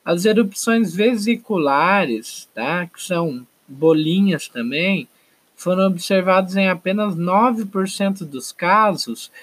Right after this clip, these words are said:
e, aparentemente,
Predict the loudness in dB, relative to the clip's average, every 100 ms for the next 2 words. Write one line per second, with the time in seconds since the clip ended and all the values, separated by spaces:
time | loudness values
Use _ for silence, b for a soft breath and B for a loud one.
0 | B _ -4 2 2 4 2 4 4 4
1 | 0 _ 0 4 4 4 0 0 2 4
2 | 2 2 2 2 -2 -6 -4 -4 -4 -2
3 | 0 0 0 -2 -6 -12 -12